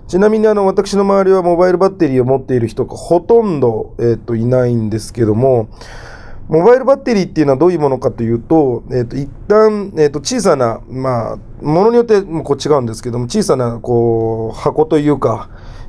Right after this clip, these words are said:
えー、ぐらいの大きさのところにですね、えっと、充電を、蓄電をしておいて、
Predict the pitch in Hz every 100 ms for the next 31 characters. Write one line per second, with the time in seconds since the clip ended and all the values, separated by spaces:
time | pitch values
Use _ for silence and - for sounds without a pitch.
0 | - 131 131 143 143 123 120 117 131 120
1 | 123 113 123 120 107 110 120 123 120 117
2 | 107 123 113 117 123 139 143 135 117 -
3 | 156 160 156 151 165 160 123 180 180 180